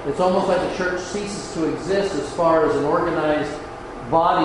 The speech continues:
that you could take a look at. So I want you to keep upmost in your mind as we're looking at everything that the Lord is about to say to these people, the condition of the church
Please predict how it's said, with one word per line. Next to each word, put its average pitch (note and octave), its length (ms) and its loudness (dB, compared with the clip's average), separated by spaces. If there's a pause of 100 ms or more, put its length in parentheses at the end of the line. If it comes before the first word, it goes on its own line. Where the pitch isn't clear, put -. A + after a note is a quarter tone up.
(120)
that D#3 120 -2
you D#3 100 0
could E3 180 -4
take F3+ 200 -2
a F#3 40 0
look G#3 280 2
at. B2+ 180 -4 (680)
So - 500 2 (240)
I D#3 140 2
want A3+ 240 2
you A#3+ 120 0
to - 80 -4
keep G#3+ 280 -2
upmost G3+ 540 2
in F3 80 -2
your E3+ 100 2
mind D#3+ 440 0
as C3+ 80 -6
we're C#3 60 0
looking F#3 400 0
at E3 100 -2
everything G#3 440 0
that F#3 140 -4
the F3 80 -6
Lord E3+ 260 -2
is D3+ 140 -2
about D#3+ 320 2
to - 140 -6
say F#3+ 300 0
to D#3+ 120 -4
these E3 420 -6 (340)
people, D3 760 -2 (540)
the C#3+ 140 -6
condition A3 760 2
of F#3+ 240 -2
the F3 160 -6
church D3 380 -2